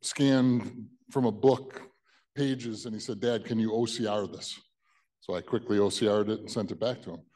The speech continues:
What's he gonna do with it? He's at the U. He's gonna feed it into Chat G P T to work with it. Is that good or bad? Got news for you. If you think it's bad, you're wrong.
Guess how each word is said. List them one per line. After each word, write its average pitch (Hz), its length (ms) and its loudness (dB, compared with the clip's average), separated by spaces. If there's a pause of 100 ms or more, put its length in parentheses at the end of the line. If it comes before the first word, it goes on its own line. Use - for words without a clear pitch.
(240)
What's - 200 -6
he 143 80 -2
gonna 151 200 2
do 202 180 2
with 147 220 4
it? 131 120 0 (420)
He's 120 160 -2
at 127 100 -2
the 151 80 -2
U. 127 420 0 (840)
He's 110 140 -8
gonna 131 200 -2
feed 139 260 -2
it 156 160 2
into 170 220 0
Chat 151 380 0
G 170 440 -8
P 190 180 -6
T 196 300 0
to 165 100 6
work 185 320 4
with - 160 -4
it. - 80 -12 (1160)
Is 110 140 -6
that 135 200 -2
good 170 220 4
or 170 100 4
bad? 127 380 0 (1040)
Got 131 120 -4
news 151 260 -2
for 107 200 -6
you. 104 100 -6
If - 120 -10
you 120 80 -6
think 151 240 -4
it's 135 160 -4
bad, 117 360 -2
you're 110 340 2
wrong. 95 420 -2